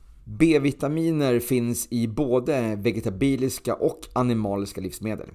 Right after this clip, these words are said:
Bra källor är till exempel spannmål, jäst, mejeriprodukter och kött. B tolv förekommer dock inte i tillräckliga mängder i vegetabiliska livsmedel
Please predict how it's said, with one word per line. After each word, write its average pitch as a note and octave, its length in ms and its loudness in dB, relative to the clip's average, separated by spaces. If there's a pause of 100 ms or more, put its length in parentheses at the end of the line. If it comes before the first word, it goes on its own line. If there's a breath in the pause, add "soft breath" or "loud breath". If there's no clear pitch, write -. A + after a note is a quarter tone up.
(320)
Bra C#3 340 0
källor C3+ 580 0
är A2 240 -2
till - 180 -10
exempel G#2+ 540 -4
spannmål, B2+ 840 0
jäst, G#2 600 -4
mejeriprodukter A2+ 1080 -2
och - 80 -8
kött. - 460 -12 (720 soft breath)
B C#3 320 4 (100)
tolv C3+ 420 4
förekommer A2 540 0
dock G2+ 340 -6
inte B2+ 640 0
i A#2+ 60 -2
tillräckliga B2+ 680 0
mängder C3 640 0
i G#2+ 200 -2
vegetabiliska G2+ 960 -4
livsmedel G#2 720 -4